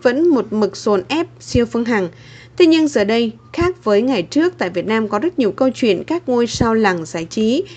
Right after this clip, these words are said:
bị ém bùa ngải. Thế nhưng trong giới chức lãnh đạo bị ai đó ém bùa ngải thì thật sự rất hiếm. Trong trường hợp của tên Phan Văn Mãi được phản ánh như việc là chơi dao,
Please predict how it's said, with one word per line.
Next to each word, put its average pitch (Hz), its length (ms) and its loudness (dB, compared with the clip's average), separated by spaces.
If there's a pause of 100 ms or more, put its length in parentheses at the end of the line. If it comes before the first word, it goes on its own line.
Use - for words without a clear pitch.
(120)
bị 220 140 0
ém 233 300 2
bùa 226 160 2
ngải. 175 340 -4 (300)
Thế 349 80 0
nhưng 320 260 2
trong 269 260 -2
giới 254 120 2
chức 370 220 -2
lãnh 339 160 -2
đạo 220 160 -2
bị 190 140 -2
ai 220 100 -2
đó 202 220 -2
ém 233 320 -4
bùa 240 140 2
ngải 180 440 -4
thì 220 100 -2
thật 190 180 -6
sự 170 300 -4
rất 330 160 -6
hiếm. 226 320 -2 (540)
Trong 349 160 2
trường 247 180 -2
hợp 233 200 -2
của 180 80 -4
tên 214 260 -2
Phan 202 160 -8
Văn 202 140 -4
Mãi 202 200 -4
được 240 200 -4
phản 170 120 -8
ánh 175 220 -4
như 262 120 0
việc 202 360 -4
là 180 140 -2
chơi 233 300 -4
dao, 226 400 -2